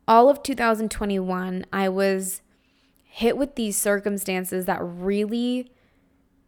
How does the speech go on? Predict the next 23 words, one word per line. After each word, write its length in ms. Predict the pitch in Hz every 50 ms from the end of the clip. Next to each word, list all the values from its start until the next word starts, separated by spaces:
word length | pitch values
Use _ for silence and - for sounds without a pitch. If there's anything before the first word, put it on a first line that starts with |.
| _ _ _ _ -
forced 500 | - - - 220 208 202 202 202 - 220
me 220 | 208 202 208 208
to 160 | 202 - 190
deal 400 | 175 175 165 165 190 190 185 190
with 160 | 202 220 220
things 580 | - 247 247 254 262 269 269 269 262 - - - _ _ _ _
emotionally 960 | 202 196 196 185 180 180 190 185 - 240 240 240 247 247 254 254 262 269 262 _ _ _ _ _ _ _ _ _ _ _
and, 240 | - 190 180 160 170 _ _ -
and 460 | - 202 190 170 123 185 190 175 175 - _ _ _ - - -
allow 400 | - 196 190 180 190 196 202 220
my 180 | 226 226 220 208
intuition 680 | - 208 202 196 - 202 185 185 190 - - 214 214
to 120 | 208 - 170
speak 420 | - - - - - 220 214 -
through 300 | - - - 190 190 196
me 140 | 208 214 214
and 100 | 208 190
to 80 | - 170
trust 480 | - - - - 202 196 196 - -
it 100 | 247 226
in 140 | - 208 196
every 240 | 196 196 190 202 190
moment, 560 | 185 185 175 180 202 220 233 254 262 - -